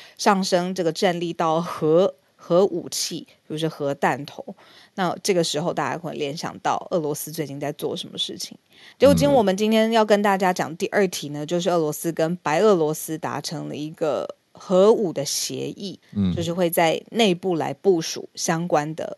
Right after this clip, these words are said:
Speaker 1: 武器。那因为核武其实是俄罗斯现在，包括你全球上面来看，它的核弹头是最多的。那它这样子升高，而又跟邻近的白俄罗斯一起达成了协议，世界很紧张。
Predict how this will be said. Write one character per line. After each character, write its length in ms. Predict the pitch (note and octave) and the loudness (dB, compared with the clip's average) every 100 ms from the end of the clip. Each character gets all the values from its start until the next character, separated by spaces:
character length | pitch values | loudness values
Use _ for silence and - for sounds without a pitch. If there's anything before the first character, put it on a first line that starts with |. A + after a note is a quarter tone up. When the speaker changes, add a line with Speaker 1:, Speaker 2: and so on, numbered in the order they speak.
| _ | _
Speaker 1:
武 120 | - - | -14 -4
器。 340 | - - - _ - - - _ - | -4 -4 -8 _ -20 -20 -20 _ -18
那 200 | - C2+ - _ - | -16 -16 -18 _ 2
因 140 | B3+ | 6
为 100 | C#4 | 6
核 240 | A3 G3 | 8 8
武 140 | G#3+ E3+ | 8 6
其 200 | - D#3 | 0 -2
实 140 | D#3+ | -2
是 420 | E3 F#3+ E3+ - - _ - | 0 0 0 -2 -8 _ -6
俄 80 | |
罗 100 | F3 | 0
斯 160 | E3 D#3+ | 0 -2
现 240 | E3 D#3 | -4 -4
在， 320 | D#3 D3 C#3 - - _ | -2 -4 -4 -10 -16 _
包 120 | D3+ | -4
括 160 | D#3+ | -4
你 120 | C3+ C#3+ | -6 -8
全 200 | - D3 | -8 -8
球 140 | C#3+ | -8
上 160 | D3+ D3+ | -6 -6
面 100 | D3 | -6
来 160 | D#2+ | -10
看， 160 | - D3+ | -8 -6
它 120 | D3+ | -4
的 80 | D#3+ | -4
核 180 | D3+ D3 | -4 0
弹 180 | E3 | 0
头 260 | D#3+ D3 - _ | 0 -6 -8 _
是 160 | - E3+ | -8 -8
最 300 | E3 - F3 | -8 4 4
多 360 | C3+ - C#3+ C3 | 4 -4 -2 -2
的。 200 | G2+ - - _ _ _ _ | -4 -6 -12 _ _ _ _
那 220 | G3+ E3 - | -4 -4 -4
它 300 | - F#3+ F#3+ | 0 2 2
这 140 | G#3 | 2
样 140 | E3+ E3 | 0 0
子 200 | - C#3 | -6 -4
升 340 | - F3+ G3 | 0 0 2
高， 220 | F#3 E3+ | 4 6
而 160 | D#3 D3+ F3 | 6 2 2
又 160 | F3+ | 2
跟 180 | E3+ E3 | 2 -2
邻 200 | D#3 D#3+ | -4 -6
近 180 | D#3+ D#3 | -6 -6
的 80 | C#3+ | -6
白 160 | C3 | -4
俄 80 | C#3+ | -4
罗 140 | D3+ D#3 | -4 -6
斯 160 | - | -6
一 60 | D#3+ | -6
起 120 | - | -6
达 180 | A#2+ B2+ | -10 -10
成 160 | - | -10
了 80 | C#3 | -8
协 300 | D3 - B2 | -8 -4 -4
议， 240 | G#2 D3+ - | -4 -10 -12
世 140 | - | -10
界 140 | D#3+ D#3 | -6 -6
很 160 | D3 | -6
紧 180 | D3 - | -12 -14
张。 120 | F3 | -16